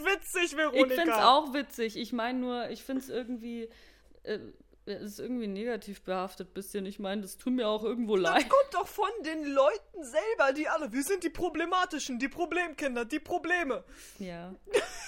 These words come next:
Speaker 1: Nee, also, äh, schreibt es gerne. Aber kommt jetzt nicht mit noch neuen Vorschlägen. Ja, das, äh,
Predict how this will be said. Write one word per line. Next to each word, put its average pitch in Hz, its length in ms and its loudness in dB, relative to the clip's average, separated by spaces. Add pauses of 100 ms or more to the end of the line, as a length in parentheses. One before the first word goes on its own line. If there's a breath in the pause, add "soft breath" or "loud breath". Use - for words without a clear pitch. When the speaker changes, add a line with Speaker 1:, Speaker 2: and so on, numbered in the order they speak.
(1400 loud breath)
Speaker 1:
Nee, 320 260 -4
also, 240 240 -6
äh, 226 400 -2
schreibt 240 320 -4
es - 120 -12
gerne. 180 220 -4
Aber 240 160 0
kommt 285 240 -4
jetzt 294 160 -10
nicht 302 180 -10
mit - 140 -14
noch 254 220 -2
neuen 185 260 -4
Vorschlägen. 165 640 -8
Ja, 196 220 0
das, 247 240 -8
äh, 226 460 -4